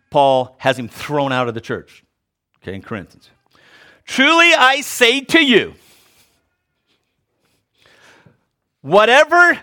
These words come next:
you bind, didn't we just talk about a word that means that? Okay. Whatever you bind on earth shall be bound in heaven,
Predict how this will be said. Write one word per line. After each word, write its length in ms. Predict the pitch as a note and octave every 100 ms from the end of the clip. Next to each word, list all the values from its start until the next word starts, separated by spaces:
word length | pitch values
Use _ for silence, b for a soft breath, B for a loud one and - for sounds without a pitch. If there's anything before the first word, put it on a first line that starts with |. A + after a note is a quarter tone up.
| -
you 200 | E3+ G#3
bind, 680 | E3+ C4 A3 G3 A#3 B3+ - _ _ _ _ _ _ _ _ _ _ _ _ _ _ _ _ _ _ _ _ _ -
didn't 140 | C3+
we 80 | C#3+
just 160 | C#3+
talk 180 | - C#3
about 160 | C#3+ C3
a 20 |
word 200 | A#2+ C#3+
that 80 | -
means 200 | C#3 D3+
that? 260 | D#3+ D3+ _ _ _ _ -
Okay. 200 | - A2 B B -
Whatever 200 | D#3+ A3+
you 140 | C#4+
bind 420 | G3+ A3 B3 C#4+
on 120 | C#4 G#3
earth 320 | D3 E3 - b
shall 300 | - - A#3
be 100 | A3
bound 380 | F3+ A3+ A#3+ A3
in 100 | A3
heaven, 400 | A3 - A#2+